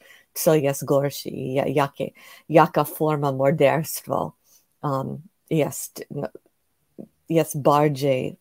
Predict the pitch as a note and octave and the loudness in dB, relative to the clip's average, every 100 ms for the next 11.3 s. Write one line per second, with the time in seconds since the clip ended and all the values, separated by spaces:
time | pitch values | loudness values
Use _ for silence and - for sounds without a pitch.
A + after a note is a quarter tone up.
0 | - D3+ - D#3 C3+ - C#3+ D3 D3+ C3+ | -12 -12 -8 -10 -10 -8 -4 -4 -6 -8
1 | C3+ C#3 - C#3+ D#3 E3+ _ - - - | -8 -10 -8 -6 -6 -8 _ -20 -20 -20
2 | - - - F#3+ G#3 G3+ G3 B3+ B3+ A#3+ | -20 -20 4 6 8 6 8 8 6 4
3 | A#3 G#3+ G3 - - D4+ - - - _ | 0 2 2 2 2 2 0 -8 -12 _
4 | _ _ _ _ _ _ _ _ _ _ | _ _ _ _ _ _ _ _ _ _
5 | _ F3+ E3 D3+ F3+ F3 F#3 G3 F#3 F3 | _ -4 -2 0 0 2 2 0 0 0
6 | F3 F3+ D#3 D3 G3 G#3+ G3+ - - _ | 4 4 4 2 2 4 2 0 -4 _
7 | _ _ _ E3 D3 C#3 C3+ D3 - _ | _ _ _ -4 -2 -4 -6 -10 -16 _
8 | _ _ _ _ _ - B3 D#3+ D#3 D#3 | _ _ _ _ _ -14 -4 -2 0 0
9 | D#3 D3 C3 D3 D3 D3+ C#3 D3 C3 C#3 | -2 -4 -2 0 2 0 -2 -6 -6 -8
10 | D3 D3+ E3 _ - - _ _ _ - | -6 -6 -8 _ -20 -20 _ _ _ -8
11 | - G#3+ - | 4 4 4